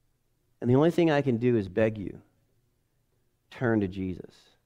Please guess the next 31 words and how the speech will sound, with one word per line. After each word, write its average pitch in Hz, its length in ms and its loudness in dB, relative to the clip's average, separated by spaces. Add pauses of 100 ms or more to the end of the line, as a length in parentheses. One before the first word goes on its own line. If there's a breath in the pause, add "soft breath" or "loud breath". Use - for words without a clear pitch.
(420)
Let 156 220 -6
it 190 100 -4
go. - 320 -8 (1200)
Let 139 180 4
it 175 120 -4
go 143 180 4
and 123 100 2
turn 131 260 -2
to 123 80 0
Jesus. 131 500 -4 (880)
Because 143 220 4
in 151 120 6
Jesus, 170 400 0
you 180 120 4
will 156 160 4
find 147 360 2
not 139 160 2
only 151 200 2
forgiveness, 123 680 0
but - 200 -8
you 143 80 2
will 139 100 4
find 120 320 0
hope 151 340 0
and 127 100 2
you 135 120 2
will 139 100 2
find 123 260 2
a 117 60 2
new 131 280 2
life. 131 420 0